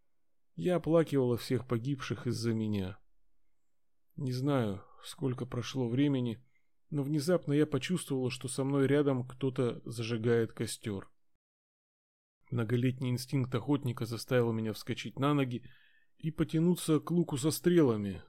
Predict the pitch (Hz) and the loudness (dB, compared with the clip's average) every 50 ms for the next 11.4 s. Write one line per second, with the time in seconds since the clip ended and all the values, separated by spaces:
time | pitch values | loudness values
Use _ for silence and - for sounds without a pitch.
0 | - _ - 123 123 - 131 120 113 - - 117 120 113 120 110 - 117 113 117 | -18 _ -8 -6 0 2 2 2 2 -2 0 0 0 2 0 -2 -2 -2 -2 0
1 | 127 131 127 123 127 - 131 131 127 107 104 101 98 98 - - 110 101 104 104 | 0 0 0 -2 -2 -2 0 0 0 0 0 -2 -2 -2 -2 -2 -2 -2 -2 -4
2 | 98 95 90 90 - _ _ _ _ _ _ _ _ _ _ _ _ _ _ _ | -4 -6 -6 -8 -12 _ _ _ _ _ _ _ _ _ _ _ _ _ _ _
3 | _ _ _ _ _ _ _ _ _ _ - - - 123 113 - 139 131 127 - | _ _ _ _ _ _ _ _ _ _ -20 -8 -4 -4 -2 -2 -4 -6 -4 -4
4 | 170 151 - - - 127 117 110 - - 143 135 123 123 123 127 127 123 123 156 | -6 -4 -4 0 0 0 0 0 -2 -2 0 0 0 0 0 2 2 2 4 4
5 | 160 147 135 123 120 120 139 151 139 139 131 123 117 - - 135 127 131 143 160 | 6 6 6 4 2 2 0 0 2 2 2 2 0 -2 -2 -2 0 0 0 0
6 | 165 - - 131 127 131 143 139 135 139 131 127 120 123 127 117 120 - - 113 | 0 0 2 2 4 4 2 2 0 0 0 0 0 0 0 -2 -2 -2 -6 -6
7 | 110 107 98 - 110 104 - - _ _ _ _ _ _ _ _ _ _ _ _ | -6 -6 -4 -6 -6 -6 -6 -10 _ _ _ _ _ _ _ _ _ _ _ _
8 | _ 170 180 190 180 160 151 139 151 156 151 143 131 127 131 - 170 - - - | _ 2 4 4 6 6 6 6 6 6 6 6 4 2 0 -4 -4 -4 0 -2
9 | 143 131 - 156 151 143 - - 143 131 139 135 127 127 160 160 - - - 135 | -2 4 6 6 6 6 4 2 2 4 4 2 4 4 2 2 2 0 0 6
10 | 143 147 147 139 131 127 - - 131 131 123 135 135 135 135 123 127 - 135 123 | 6 8 8 8 4 2 0 2 2 2 4 4 4 4 2 0 2 0 0 0
11 | - - 165 147 135 117 101 - | 0 0 2 4 4 2 2 -2